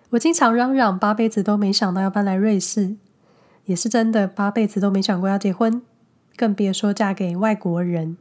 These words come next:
是说最不喜欢麻烦事。但是谈了一个超麻烦远距离异地恋，也是自找的。所以有些话真的不要说太快，当自己经历过，才会体会到异地恋能有多苦、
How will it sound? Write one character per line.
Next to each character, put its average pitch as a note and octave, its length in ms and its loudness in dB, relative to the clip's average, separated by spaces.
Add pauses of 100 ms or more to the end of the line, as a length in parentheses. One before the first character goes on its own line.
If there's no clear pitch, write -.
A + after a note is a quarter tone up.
(260)
是 - 120 -2
说 A#3+ 160 0
最 B3+ 160 0
不 B3 140 0
喜 G3+ 160 -2
欢 G3 160 0
麻 F3+ 240 -4
烦 F#3 220 -2
事。 - 300 -4 (840)
但 A3+ 140 -2
是 A3+ 160 -2 (100)
谈 - 260 -4
了 A3+ 80 2
一 A3+ 60 0
个 A3 140 0
超 C4+ 420 0
麻 G3+ 240 0
烦 G3 260 0
远 F#3 300 0
距 B3 260 -4
离 G3 280 -2
异 A#3+ 180 0
地 A#3 160 0
恋， A3 320 0 (320)
也 G3+ 100 -2
是 A3 220 -2
自 A3+ 400 -4
找 - 200 -8 (120)
的。 C4 140 -10 (760)
所 - 160 -2
以 C4+ 40 2
有 G#3 100 2
些 G#3+ 160 0
话 A3 140 2
真 A3 120 0
的 G#3+ 60 0
不 G3 80 -2
要 F#3+ 80 0
说 G3 160 -2
太 G3 140 -2
快， F#3+ 300 -6 (720)
当 C4 200 0
自 C4 120 -2
己 A3+ 120 2
经 A#3+ 160 2
历 B3+ 100 0
过， A#3 400 0
才 G#3+ 160 0
会 A#3+ 160 0
体 G#3 220 -2
会 A3 120 2
到 A3 220 0
异 B3 100 2
地 A#3+ 140 2
恋 A3 300 2
能 F#3+ 120 2
有 G#3 160 2
多 G#3+ 300 0
苦、 - 320 -8